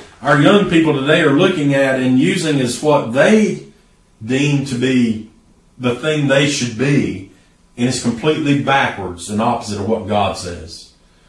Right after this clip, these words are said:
And so they grow up hoping to be like them, but what they really need to be doing is looking at that female influence in their own home,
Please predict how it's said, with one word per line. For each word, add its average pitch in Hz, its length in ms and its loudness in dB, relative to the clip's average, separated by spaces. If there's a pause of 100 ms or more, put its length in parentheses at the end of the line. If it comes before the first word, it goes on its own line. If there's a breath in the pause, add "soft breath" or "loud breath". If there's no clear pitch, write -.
(460 soft breath)
And 107 200 -4
so 120 300 2
they 117 160 2
grow 131 380 4
up - 120 -4
hoping 127 300 -2
to 113 60 -4
be 120 160 2
like 110 280 -2
them, 117 400 -2
but 101 300 -8
what 117 180 -4
they 110 120 0
really 127 320 2
need 110 160 2
to 98 80 -4
be 104 140 -2
doing 107 420 -2 (260 loud breath)
is 101 220 -4
looking 127 320 0
at 107 100 -2
that 110 200 -4
female 127 440 0
influence 117 540 -2
in 104 80 -2
their 104 160 -2
own 135 180 -4
home, 104 400 -8